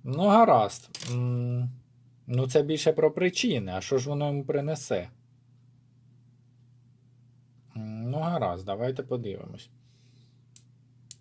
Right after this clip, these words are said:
Це руни більше причини описали.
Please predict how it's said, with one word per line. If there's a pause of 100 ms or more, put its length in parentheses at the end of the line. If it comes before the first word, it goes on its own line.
(3250)
Це
руни
більше
причини
описали.